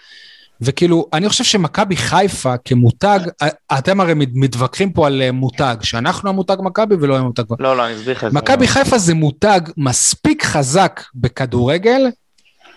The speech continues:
Speaker 1: שאתם לא צריכים כאילו להיכנס בכלל, אתם
Speaker 2: לא.
Speaker 1: מכבי חיפה, וזה לא בושה, זה לא בושה
Speaker 2: אה,
Speaker 1: להיות מכבי
Speaker 2: אה, אני אסביר לך,
Speaker 1: חיפה.
Speaker 2: עופר, עופר, תן לי, עופר, אני מבקש. אני, אני אסביר לך את העניין הזה. מבחינתנו, שכל אחד ירקע לקבוצה שלו איך שהוא רוצה. אנחנו גדלנו, ב-, אה,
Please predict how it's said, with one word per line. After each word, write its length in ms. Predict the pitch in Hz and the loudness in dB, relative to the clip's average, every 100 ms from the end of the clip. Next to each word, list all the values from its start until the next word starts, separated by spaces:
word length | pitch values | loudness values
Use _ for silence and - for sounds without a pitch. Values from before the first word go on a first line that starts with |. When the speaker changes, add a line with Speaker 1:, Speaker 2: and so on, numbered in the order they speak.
| _ - | _ -4
Speaker 1:
שאתם 400 | 147 139 160 226 | -2 0 2 2
לא 60 | |
צריכים 320 | 285 - 311 302 | 0 0 -2 2
כאילו 180 | 294 269 | 4 4
להיכנס 800 | 262 254 247 240 240 226 247 | 4 2 2 2 0 0 0
בכלל, 160 | 247 247 220 | 0 0 0
אתם 220 | 156 240 277 | 0 2 2
Speaker 2:
לא. 80 | |
Speaker 1:
מכבי 380 | 262 - 277 226 | 0 2 2 2
חיפה, 320 | - 277 277 175 | 2 0 0 0
וזה 180 | 143 | 4
לא 80 | 196 | 4
בושה, 480 | 247 - - 214 143 | 4 2 4 2 2
זה 120 | 127 | 2
לא 80 | 202 | 2
בושה 200 | 277 285 | 2 0
Speaker 2:
אה, 40 | 240 | -2
Speaker 1:
להיות 160 | 175 | -2
מכבי 420 | 151 - 170 170 | -4 0 0 0
Speaker 2:
אה, 40 | 147 | -2
אני 120 | 139 | -2
אסביר 200 | 135 160 | 0 2
לך, 60 | 160 - | 0 0
Speaker 1:
חיפה. 120 | - | -4
Speaker 2:
עופר, 180 | 110 165 | -2 -2
עופר, 220 | 175 139 | -2 -4
תן 180 | 139 120 | -4 -2
לי, 60 | |
עופר, 220 | 110 - 101 | -2 -2 -6
אני 80 | |
מבקש. 320 | 101 101 - - - - - - | -4 -8 -8 -14 -20 -20 -14 -10
אני, 80 | 107 - | -10 -6
אני 140 | 123 | -6
אסביר 180 | 117 143 | -2 -4
לך 80 | 143 | -2
את 100 | 127 | -4
העניין 280 | 104 95 90 | -4 -6 -10
הזה. 140 | 90 _ _ _ - | -16 _ _ _ -10
מבחינתנו, 580 | 139 - 156 151 202 175 185 _ _ - | -8 -4 -4 -2 -4 -4 -18 _ _ -12
שכל 220 | - 247 | -6 -6
אחד 180 | - 220 | -6 -6
ירקע 180 | - | -4
לקבוצה 340 | 202 - 170 170 | -6 -6 -6 -4
שלו 180 | 165 160 | -2 -2
איך 100 | - | 0
שהוא 160 | 165 | -2
רוצה. 240 | 139 - - _ _ _ - - - | -2 -6 -16 _ _ _ -20 -12 -6
אנחנו 340 | 214 262 233 | -4 -4 -4
גדלנו, 360 | 147 151 175 170 - 135 | -2 -2 -4 -8 -10 -6
ב-, 280 | 123 - 120 | -4 -4 -4
אה, 240 | 120 113 | -2 -2